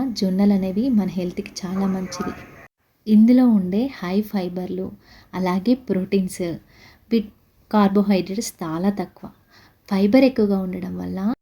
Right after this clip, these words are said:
డైజెషన్ స్లోగా అయ్యి బ్లడ్లో కూడా తక్కువగా గ్లూకోజ్ రిలీజ్ అవుతుంది. షుగర్ కంట్రోల్లో ఉన్న వాళ్ళకి ఇది చాలా బాగా యూజ్ అవుతుంది జొన్నలు అనేది. ఇల్-, ఈ జొన్నలతో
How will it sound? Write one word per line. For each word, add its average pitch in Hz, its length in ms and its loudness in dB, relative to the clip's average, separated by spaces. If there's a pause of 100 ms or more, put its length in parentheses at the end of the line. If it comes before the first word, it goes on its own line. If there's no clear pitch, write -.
(480)
డైజెషన్ 214 680 2
స్లోగా 190 420 0 (100)
అయ్యి 214 180 2 (380)
బ్లడ్లో 208 440 4 (200)
కూడా 196 260 -2 (500)
తక్కువగా 214 580 0 (120)
గ్లూకోజ్ 196 440 0
రిలీజ్ 185 300 -2
అవుతుంది. 185 380 -10 (380)
షుగర్ 214 460 4
కంట్రోల్లో 202 400 2 (100)
ఉన్న 185 120 -2 (120)
వాళ్ళకి 190 420 -2 (480)
ఇది 202 160 2 (140)
చాలా 196 400 4 (120)
బాగా 185 180 0 (100)
యూజ్ 190 220 -2
అవుతుంది 190 340 -2 (120)
జొన్నలు 185 360 -4
అనేది. 180 240 -8 (480)
ఇల్-, 196 180 -4 (140)
ఈ 214 120 2
జొన్నలతో 202 520 2